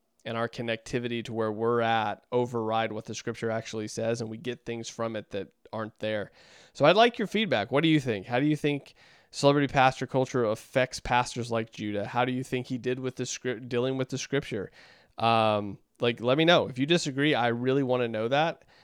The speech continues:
Uh, if you agree, you think maybe there's something I missed, though, let me know that as well.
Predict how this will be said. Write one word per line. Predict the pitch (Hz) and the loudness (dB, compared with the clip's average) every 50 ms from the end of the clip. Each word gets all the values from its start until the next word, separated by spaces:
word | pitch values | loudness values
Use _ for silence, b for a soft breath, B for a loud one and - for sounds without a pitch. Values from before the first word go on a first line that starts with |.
| b b b b | b b b b
Uh, | - 117 120 110 104 | -2 -2 0 0 0
if | 117 - - | -2 -2 -4
you | 120 120 117 | -2 -2 -2
agree, | 113 110 - 123 123 127 131 | -2 -4 -2 0 2 2 2
you | 131 127 127 | 0 0 -2
think | - 135 120 120 | -2 -2 -2 -2
maybe | 123 120 123 123 | 0 0 0 0
there's | 117 117 - | -2 -2 -2
something | 135 120 113 - 117 | -4 -4 -2 -4 -4
I | 110 110 | -4 -4
missed, | 110 110 113 120 139 156 160 - - - 156 | -6 -4 -2 0 0 0 0 -2 -6 -8 -4
though, | 131 113 110 110 117 120 | -2 0 0 0 0 0
let | 117 113 107 117 | -2 -2 -4 -4
me | 120 117 | -6 -6
know | 113 113 113 | -4 -4 -4
that | 110 110 107 104 | -2 -4 -4 -4
as | 104 110 120 | -4 -6 -6
well. | 117 110 107 98 92 87 - | -6 -4 -4 -4 -4 -6 -10